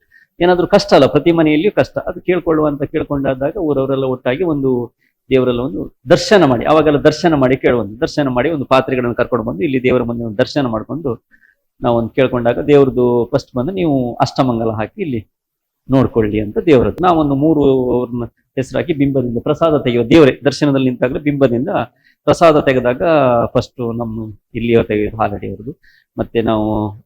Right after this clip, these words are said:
ಕೇರಳದವರು ಅವ್ರದ್ದೊಂದು ತೆಗೆದು ನೋಡ್ತೇವೆ. ಅದಾದ ನಂತರ ನಮ್ದು ಪ್ರಸನ್ನಾಚಾರ್ಯ ಅವ್ರದ್ದೊಂದು ತೆಗೆಯುವಂತ, ಆವಾಗ ಪ್ರಸನ್ನಾಚಾರ್ಯರ ಹೆಸರು ಬ-, ತೆಗೆದಾಗ ಪ್ರಸಾದ ಒಳ್ಳೇದು ಬಂತು. ಆವಾಗ ಅವರ ಮುಖಾಂತರ ಪ್ರಶ್ನೆ ಭಾಗ ಮಾಡಿದೆವು. ಪ್ರಶ್ನೆ ಭಾಗ ಮಾಡುವ ಮೊದಲು ನಾವು ಇಲ್ಲಿ ಕರೆಯುವುದು ಚಿತ್ತೇರಿ ಅಂತ.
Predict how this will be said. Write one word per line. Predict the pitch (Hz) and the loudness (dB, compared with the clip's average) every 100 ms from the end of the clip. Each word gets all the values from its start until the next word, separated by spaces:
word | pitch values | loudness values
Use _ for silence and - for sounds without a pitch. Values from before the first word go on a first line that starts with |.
| - | 0
ಕೇರಳದವರು | 127 117 107 107 120 | 4 4 2 2 4
ಅವ್ರದ್ದೊಂದು | 131 113 107 | 4 4 -2
ತೆಗೆದು | 98 101 | -4 -4
ನೋಡ್ತೇವೆ. | 104 104 - 160 | -4 -6 -6 -4
ಅದಾದ | 165 160 | -2 -2
ನಂತರ | 156 151 | -4 -6
ನಮ್ದು | 202 170 151 139 | -6 -6 -4 -4
ಪ್ರಸನ್ನಾಚಾರ್ಯ | 127 151 165 139 127 - 120 117 | -2 -2 0 0 0 0 0 0
ಅವ್ರದ್ದೊಂದು | 120 131 120 107 | 2 2 2 -4
ತೆಗೆಯುವಂತ, | 110 104 101 123 143 _ - - | -2 -4 -4 -8 -12 _ -12 0
ಆವಾಗ | 196 185 | 2 4
ಪ್ರಸನ್ನಾಚಾರ್ಯರ | 170 185 208 175 156 147 139 127 117 | 2 2 4 4 4 4 4 2 0
ಹೆಸರು | 127 139 - | -2 -4 -10
ಬ-, | 175 143 | -12 -8
ತೆಗೆದಾಗ | 135 117 113 | -6 -4 -4
ಪ್ರಸಾದ | 196 135 139 123 | 0 2 4 4
ಒಳ್ಳೇದು | 113 113 110 123 | 4 2 0 -4
ಬಂತು. | 190 - | -6 -4
ಆವಾಗ | 180 165 | -4 2
ಅವರ | 156 175 | 2 4
ಮುಖಾಂತರ | 147 139 139 135 | 2 -2 -2 -4
ಪ್ರಶ್ನೆ | 117 180 165 | -8 -4 0
ಭಾಗ | 123 113 | 0 0
ಮಾಡಿದೆವು. | 190 170 113 - - - - | -2 -4 -6 -8 -20 -12 -6
ಪ್ರಶ್ನೆ | 147 220 | -4 0
ಭಾಗ | 208 208 | 2 4
ಮಾಡುವ | 196 190 185 | 4 2 2
ಮೊದಲು | 180 196 | 2 0
ನಾವು | 208 185 | 0 2
ಇಲ್ಲಿ | 175 175 | 2 4
ಕರೆಯುವುದು | 180 165 190 | 2 2 0
ಚಿತ್ತೇರಿ | 240 - 208 135 | -4 4 8 8
ಅಂತ. | 180 196 | 8 4